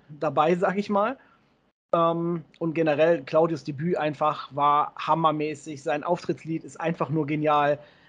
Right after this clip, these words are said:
Ähm, und auch mit-, mitreißend irgendwie, sag ich mal. Und ach, er, er einfach in Schwarz-Rot-Gold, ne, einfach zu sehen, obwohl der Schweizer ist. Einfach nur geil, dass man, dass man sich plötzlich auch so fühlt, als wenn er wirklich, als wenn auch wirklich Deutschland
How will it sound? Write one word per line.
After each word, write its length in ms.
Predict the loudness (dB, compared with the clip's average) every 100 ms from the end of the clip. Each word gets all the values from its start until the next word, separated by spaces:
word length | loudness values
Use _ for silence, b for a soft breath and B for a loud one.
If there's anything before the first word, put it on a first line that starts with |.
| b b _ _ _ -2
Ähm, 580 | 2 2 2 -2 -6 -10 -20 _ _ _ _ _
und 240 | 2 4 4
auch 140 | 4
mit-, 340 | 6 6 2 0
mitreißend 640 | 0 2 2 2 0 -4
irgendwie, 380 | 0 0 0 -2
sag 240 | 0 0
ich 140 | -2 -4
mal. 400 | -2 2 0 0
Und 360 | -4 -6 -8 -6
ach, 280 | -4 -4 -4
er, 180 | -2 -2 -6 _ 0
er 120 | 2
einfach 260 | 2 0 -2
in 100 | -4
Schwarz-Rot-Gold, 1000 | 2 2 2 -4 -2 4 4 4 -4 -20 _ _ -18 -6
ne, 440 | -2 0 -2 -4
einfach 300 | -4 -4 -6
zu 120 | -8
sehen, 340 | -6 -2 -2 -2 b b b -8
obwohl 260 | 0 4
der 100 | 4
Schweizer 460 | 4 4 2 2 0
ist. 280 | 0 -2 -20 -20 _ _ _ _ _ _ _ _ _ -2
Einfach 280 | 0 2 2
nur 180 | 0 2
geil, 220 | 2 4
dass 160 | 0
man, 160 | -2 -6 b b b
dass 160 | -6
man 100 | -2
sich 120 | -4 4
plötzlich 300 | 4 6 0
auch 80 |
so 80 | 0
fühlt, 200 | -2 -2
als 140 | 0 0
wenn 140 | 0
er 100 | 2
wirklich, 360 | 2 2 -6 -2
als 140 | 2
wenn 160 | 4 4
auch 160 | 0
wirklich 300 | 0 0 0
Deutschland 600 | 4 4 4 -2 -2 -4